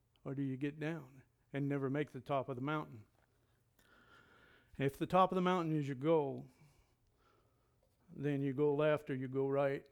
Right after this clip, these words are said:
and you keep going up the mountain, which I did. And I didn't meet any more snakes, so that was okay.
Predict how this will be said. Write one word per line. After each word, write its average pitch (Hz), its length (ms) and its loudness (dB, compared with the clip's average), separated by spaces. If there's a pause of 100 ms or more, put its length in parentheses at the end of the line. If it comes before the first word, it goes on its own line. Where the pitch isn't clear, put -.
(100)
and 131 140 -4
you 131 100 -6
keep 156 300 -12
going 131 240 -4
up 120 140 -10
the 117 80 -10
mountain, 120 420 -12 (280)
which 143 240 -2
I 135 160 4
did. 117 300 -4
And 117 120 -8
I 139 80 -2
didn't 139 240 -2
meet 127 160 -2
any 120 100 -4
more 117 240 -6
snakes, 110 460 -10
so 101 220 -8 (180)
that 113 120 -10
was 107 120 -12
okay. 104 320 -14